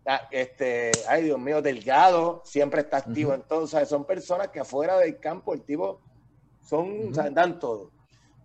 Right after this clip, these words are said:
Speaker 1: Pero es algo bien importante que has traído, es verdad, o sea, la, la, los jóvenes de hoy en día se, se les está olvidando.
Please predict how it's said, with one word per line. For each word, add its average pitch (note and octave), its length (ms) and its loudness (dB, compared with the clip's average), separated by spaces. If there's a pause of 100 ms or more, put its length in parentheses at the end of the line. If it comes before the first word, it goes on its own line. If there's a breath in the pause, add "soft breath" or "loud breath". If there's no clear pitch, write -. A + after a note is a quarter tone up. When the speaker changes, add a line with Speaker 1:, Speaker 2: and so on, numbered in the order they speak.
(320)
Speaker 1:
Pero E3+ 260 4
es F#3 40 4
algo G#3 220 4
bien F3+ 100 0
importante F#3 800 0
que C#3+ 100 -2
has C3+ 140 -2
traído, E3+ 440 -4
es A#2 80 -6
verdad, D3+ 400 0
o B2+ 60 -14
sea, A2 220 -2
la, A2 200 -4
la, A2+ 200 -8
los A2+ 140 -4
jóvenes B2 260 -4
de D3 80 -2
hoy D3+ 100 2
en C#3+ 120 -6
día D#3 200 -2
se, A#2+ 340 -8
se - 220 -14
les G#2+ 140 -10
está - 160 0
olvidando. C3+ 720 0